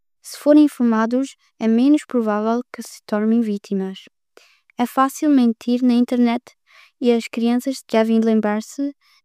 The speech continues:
sempre que não têm de ser a pessoa que estão a fingir ser. Não se deve revelar qualquer informação pessoal sobre si próprio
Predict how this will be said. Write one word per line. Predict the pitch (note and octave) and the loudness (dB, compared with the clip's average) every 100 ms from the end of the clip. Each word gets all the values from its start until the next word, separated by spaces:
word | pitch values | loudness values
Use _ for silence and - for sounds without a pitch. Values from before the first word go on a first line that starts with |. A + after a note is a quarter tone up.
| _ _ _ | _ _ _
sempre | - B3+ B3+ - - | -6 0 0 0 -6
que | - | 0
não | B3 A#3 | 2 2
têm | - B3+ C4+ A#3+ | 2 2 2 0
de | - | -6
ser | - B3 A#3+ | -4 -2 -2
a | |
pessoa | - - - A#3 B3+ | -6 -14 -4 -2 -2
que | - | -6
estão | B3 - A#3+ | -8 -2 -2
a | B3 | -2
fingir | B3 B3 C4 | -2 -4 -4
ser. | - G#3 G3 - _ _ _ _ _ _ - | -6 -8 -8 -12 _ _ _ _ _ _ -2
Não | A#3+ | 0
se | - - | 0 -4
deve | A#3 B3+ - | -2 -2 -4
revelar | B3 A3+ G#3+ G#3+ - | -2 0 0 -2 -6
qualquer | - G#3+ - | -8 -6 -2
informação | B3+ C4+ - B3 A#3+ A3+ A3+ | -2 -2 0 0 0 -4 -6
pessoal | - - A3 | -8 -6 -6
sobre | A3 - A#3+ | -4 -6 -8
si | - C4 - | -10 -14 -6
próprio | A3 G3+ - G3+ | -4 -4 -4 -8